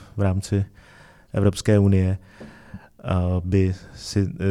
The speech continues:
eh, ty jednotlivé země navzájem pomáhaly, nepřeplácely se v těch, eh, nákupech plynu. Eh, je to prostě úplně jako mimořádné období. Eh, bezprostředně pro to léto, kdy je spotřeba plynu nízká, tak myslím, že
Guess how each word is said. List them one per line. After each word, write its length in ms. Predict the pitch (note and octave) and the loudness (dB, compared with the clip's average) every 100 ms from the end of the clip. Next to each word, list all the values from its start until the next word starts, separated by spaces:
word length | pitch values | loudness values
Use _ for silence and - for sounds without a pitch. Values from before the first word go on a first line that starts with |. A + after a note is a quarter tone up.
| G2 | 0
eh, 20 | |
ty 120 | F2+ | 2
jednotlivé 460 | G2+ G2 G#2 G2+ G2+ | 0 0 2 4 4
země 300 | G2 F#2+ G2+ | 4 2 4
navzájem 380 | F#2+ G2+ G2+ G2+ | 4 4 2 2
pomáhaly, 640 | G2+ G2 F#2+ G2 G2 G2 - - - | 2 2 2 0 0 -2 -6 -16 -6
nepřeplácely 720 | A2 G#2 A2 G#2+ G2 F#2+ G2+ G2 | -2 0 0 4 2 2 0 0
se 140 | G#2 | -2
v 60 | - | -4
těch, 280 | G#2 F#2+ G#2 | -4 -2 -2
eh, 320 | G2 G2 F#2+ - _ - | 0 0 -2 -8 _ -4
nákupech 460 | F#2+ F2 F#2 G2+ - | -2 -2 0 -2 0
plynu. 340 | G#2 G2 F#2+ - - - - - - | 0 2 0 -4 -20 -20 -20 -16 -2
Eh, 140 | G2+ | 2
je 120 | G2+ | 2
to 100 | G2 | 2
prostě 300 | F2+ F2+ - | -2 -2 -2
úplně 300 | G2 G2+ G2+ | 0 2 2
jako 180 | G2 - | 2 0
mimořádné 540 | G#2 F#2+ G2 G#2 G2+ G2+ | 0 0 2 2 4 2
období. 420 | G2 G2 G#2 G2+ - - - - | 2 2 2 0 -6 -20 -10 0
Eh, 40 | A2 A2+ - A2 | 2 2 -2 0
bezprostředně 640 | A2 - B2 - A2+ A#2+ | 0 4 2 4 4 6
pro 140 | A2+ | 4
to 100 | A2 | 6
léto, 280 | A#2 G#2 G#2+ | 6 6 4
kdy 140 | G2+ G#2 | 2 2
je 120 | G#2 | 2
spotřeba 440 | - G2 - G2 | -2 -6 -2 -2
plynu 440 | F#2 G2+ G#2 G#2 G2+ | 2 4 4 4 4
nízká, 640 | F#2+ F#2 - G2+ F#2+ F#2+ | 2 0 -2 -2 0 -2
tak 300 | - G2+ - | -4 -8 -6
myslím, 340 | F#2 - G2 F#2 | -8 -4 -2 0
že 260 | G2+ F#2+ | 0 -2